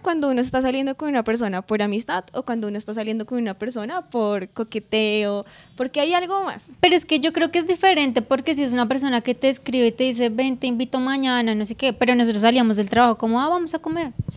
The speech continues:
Speaker 1: Ah,
Speaker 2: ¿sabes?
Speaker 1: ok, ese es cu-, otro cuento, esa es otra cosa.
Speaker 2: Pero co-, empezábamos a compartir.
Speaker 1: Ya demasiado, más de lo normal.
Speaker 2: Exacto.
Speaker 1: Ok.
Speaker 2: Y ya, o, o sea, en el trabajo, pues, em, mi jefe, que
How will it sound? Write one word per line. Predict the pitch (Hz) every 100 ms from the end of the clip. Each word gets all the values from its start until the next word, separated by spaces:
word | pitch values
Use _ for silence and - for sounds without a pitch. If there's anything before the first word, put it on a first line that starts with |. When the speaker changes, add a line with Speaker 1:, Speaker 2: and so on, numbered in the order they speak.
| - -
Speaker 1:
Ah, | 214 220 226
Speaker 2:
¿sabes? | 240
Speaker 1:
ok, | 233 240 233 208
ese | 214 220
es | 208
cu-, | 226
otro | - 226 262 277 277
cuento, | 233 214 -
esa | 214
es | 208
otra | 208
cosa. | 196 - - -
Speaker 2:
Pero | 311 294 277
co-, | 285
empezábamos | 277 233 240 233 220
a |
compartir. | 220 226 196 226 - 240 202 - 220
Speaker 1:
Ya | 240
demasiado, | 220 214 214 254 214
más | 208 240
de | 254
lo | 254
normal. | 277 269 247
Speaker 2:
Exacto. | 233 - 220 - -
Speaker 1:
Ok. | 214 - 196 - -
Speaker 2:
Y | - 302 294
ya, | 254 302 285 277 294 - - 262
o, | 262 277
o |
sea, | 233 233
en | 240
el | 240
trabajo, | 233 262 269 285 294 285 254
pues, | 254 233 220 - -
em, | 262 233 233 226 220 214 214 208 220 226 -
mi | 247 262
jefe, | 254 254 233 226
que | - 233 220 214